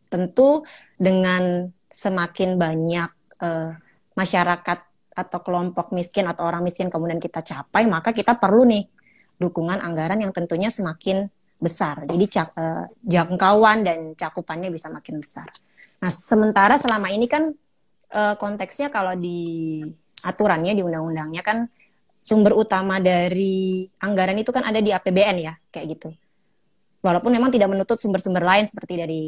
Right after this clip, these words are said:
hibah atau sumber, eh, pendanaan lain yang sifatnya tidak mengikat. Undang-undang juga sebenarnya membuka gitu, eh, peluang bagi, eh, daerah untuk ikut mengalokasikan anggaran.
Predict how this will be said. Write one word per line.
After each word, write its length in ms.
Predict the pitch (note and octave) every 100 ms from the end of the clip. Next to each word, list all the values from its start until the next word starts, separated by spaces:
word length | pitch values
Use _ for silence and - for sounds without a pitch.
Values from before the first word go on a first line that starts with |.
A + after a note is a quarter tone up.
| D#3 -
hibah 560 | G3 E3+ F3 D#3+ D#3 D#3
atau 80 | F#3
sumber, 400 | F#3+ E3+ D#3 D#3+ _ _ _ -
eh, 180 | D#3 D#3
pendanaan 400 | F#3+ F#3 F3+ F3
lain 140 | F#3 G#3
yang 20 | G3
sifatnya 400 | - F#3+ F3 G3
tidak 240 | G3 F#3 E3+
mengikat. 480 | E3+ D#3+ - B2+ - _ _ _ _ - -
Undang-undang 360 | G3+ G#3 C#4+
juga 120 | B3 G#3+
sebenarnya 280 | G3+ A3 C4+
membuka 320 | A#3+ B3 B3 F#3+
gitu, 280 | F3 - E3 D#3+ _ _ -
eh, 120 | F#3
peluang 440 | - G#3 G3 F#3+ A3
bagi, 600 | F3+ E3 F3 F3 F3 F3 - _ _ _
eh, 120 | F3 E3+
daerah 520 | F3+ F3+ E3+ F3+ B3 _ _ _
untuk 320 | - G3 - -
ikut 440 | G#3+ B3+ B3+ - _ _
mengalokasikan 1120 | G#3 G3+ F#3+ G3 F#3+ F3 G#3+ - G#3+ A3 A3+ A#3 _ _ _ G3
anggaran. 560 | F#3+ F3 F3 D#3 D3+